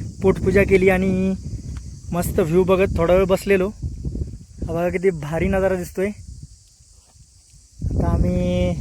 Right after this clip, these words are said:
निघतोय, कारण की आम्हाला बराच वळसा मारायचा आहे. हे चला, आवरा.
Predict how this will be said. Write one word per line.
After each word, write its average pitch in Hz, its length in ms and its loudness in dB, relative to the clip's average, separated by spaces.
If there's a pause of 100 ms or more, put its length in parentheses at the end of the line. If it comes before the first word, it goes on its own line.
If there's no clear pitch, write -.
(260)
निघतोय, 180 400 2
कारण 180 200 2
की 185 60 0
आम्हाला 175 240 2
बराच 175 440 2
वळसा 175 380 2
मारायचा 175 320 4
आहे. 185 100 2 (2000)
हे 165 60 -2
चला, 190 200 2 (160)
आवरा. 185 200 2